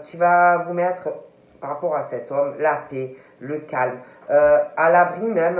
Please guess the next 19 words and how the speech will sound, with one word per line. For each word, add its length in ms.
un 120
équilibre 560
dans 160
votre 300
vie, 340
euh, 240
financière. 680
Ouais, 180
là, 180
je 80
vois 140
vraiment 520
un 220
homme 320
aussi. 460
Un 220
homme 460
qui, 340
euh, 300